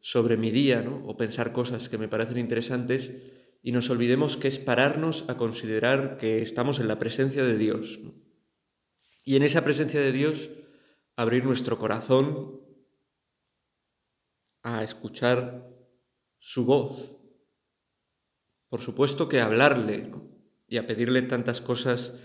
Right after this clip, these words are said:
que necesitamos y que llevamos en nuestro corazón, pero también a escucharle. Esto no es,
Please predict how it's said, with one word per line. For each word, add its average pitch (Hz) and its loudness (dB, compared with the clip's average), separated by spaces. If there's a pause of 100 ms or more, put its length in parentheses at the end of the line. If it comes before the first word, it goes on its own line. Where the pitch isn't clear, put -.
(460)
que 123 4
necesitamos 117 0
y 127 -6
que 120 0
llevamos 120 2
en 113 -2
nuestro 113 -4
corazón, 117 -4 (1200)
pero 127 -2
también 120 2
a 165 2
escucharle. 123 -4 (1500)
Esto 123 -4
no 135 0
es, - -4